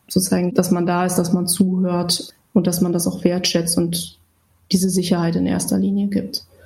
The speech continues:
damit die Kinder auch ein bisschen ankommen können.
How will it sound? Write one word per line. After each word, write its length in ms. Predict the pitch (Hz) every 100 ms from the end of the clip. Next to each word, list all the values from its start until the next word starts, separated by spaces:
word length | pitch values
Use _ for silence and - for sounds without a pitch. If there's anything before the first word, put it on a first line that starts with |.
| - - _
damit 220 | - 175
die 80 | 170
Kinder 280 | - 196 185
auch 40 |
ein 100 | 180
bisschen 240 | 170 - 170
ankommen 480 | 170 170 175 190 190
können. 400 | 190 202 196